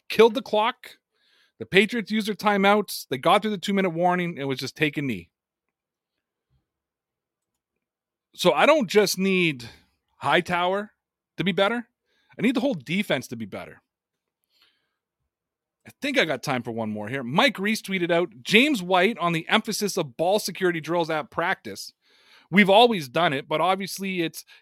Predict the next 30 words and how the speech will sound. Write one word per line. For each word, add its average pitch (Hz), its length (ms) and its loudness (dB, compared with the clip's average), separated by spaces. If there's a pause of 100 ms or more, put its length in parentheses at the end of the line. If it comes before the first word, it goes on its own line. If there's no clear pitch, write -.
even 247 340 2
more 196 380 2
of 170 80 -2
a 160 60 -6
sense 180 260 -6
of 156 120 -8
urgency 180 480 -2
after 160 220 -4
the 143 80 -12
first 160 300 -4
game. 160 380 -6 (840)
That's 170 240 0
what 175 120 -2
all 170 120 2
the 170 80 -4
defensive 160 380 -8
coaches 165 400 -4
are 147 100 -6
gonna 151 180 -6
be 139 140 -8
preaching 226 580 0
now, 127 340 -4 (840)
that 170 320 2
they 196 160 6
can 175 220 -6
get 202 320 2
the 170 60 -2
ball 165 640 2
off 143 280 -4
us." - 380 -16